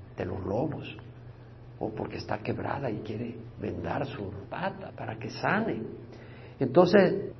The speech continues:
cuando nosotros oímos la voz del Espíritu, vamos a buscar al Señor.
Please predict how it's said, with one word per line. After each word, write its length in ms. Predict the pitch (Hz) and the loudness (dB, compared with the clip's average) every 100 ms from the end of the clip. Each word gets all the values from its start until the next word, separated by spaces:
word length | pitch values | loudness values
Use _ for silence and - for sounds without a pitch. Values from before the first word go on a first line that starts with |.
| - | 0
cuando 340 | 143 143 151 | 4 8 8
nosotros 580 | 151 143 180 202 254 233 | 8 6 6 6 4 6
oímos 360 | 180 190 196 175 | 6 8 8 10
la 100 | 135 | 10
voz 180 | 160 | 10
del 140 | 170 151 | 6 4
Espíritu, 720 | 127 127 151 175 165 180 196 190 - - - - | 2 0 0 2 2 2 0 0 -6 -12 -8 2
vamos 360 | 147 180 175 | 4 4 4
a 20 | 147 | 4
buscar 400 | 123 131 120 120 | 2 2 -2 -2
al 120 | - | -4
Señor. 480 | - 117 117 - | -8 -8 -8 -8